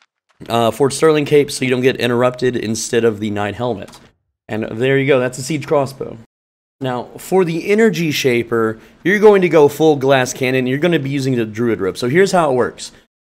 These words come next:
You're going to activate your Druid Robe, and then your helmet,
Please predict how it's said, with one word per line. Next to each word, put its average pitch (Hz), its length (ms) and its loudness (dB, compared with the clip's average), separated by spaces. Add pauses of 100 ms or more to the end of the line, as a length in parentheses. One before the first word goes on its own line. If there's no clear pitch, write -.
(340)
You're 160 100 -2
going 180 240 4
to 143 180 -4
activate 165 380 0
your 190 140 2
Druid 156 320 2
Robe, 123 360 0
and 120 160 0
then 131 160 2
your 156 120 0
helmet, 127 360 0